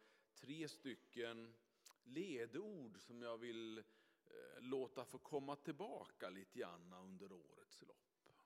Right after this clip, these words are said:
Och det var de avslutande orden och meningarna i, eh, Första Korinthierbrevet tretton, där det står att tro, hopp och kärlek,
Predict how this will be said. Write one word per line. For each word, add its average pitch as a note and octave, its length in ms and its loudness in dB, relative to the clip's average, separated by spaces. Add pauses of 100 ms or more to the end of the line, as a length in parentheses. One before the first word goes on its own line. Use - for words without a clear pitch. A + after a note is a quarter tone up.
(680)
Och B2+ 100 -2
det D3+ 100 8
var F#3 200 8
de D#3+ 200 4
avslutande D#3+ 1200 4 (280)
orden C3 720 2
och B2+ 120 0
meningarna B2+ 760 0
i, A#2+ 500 2
eh, A#2+ 60 -4 (200)
Första C#3 400 -2
Korinthierbrevet G#2+ 840 -4
tretton, - 640 -6
där G#2 120 0
det A2 120 -2
står G#2+ 340 0
att G#2+ 260 0 (680)
tro, C3+ 580 0 (340)
hopp - 520 -2 (160)
och G#2+ 260 -6
kärlek, - 1120 -10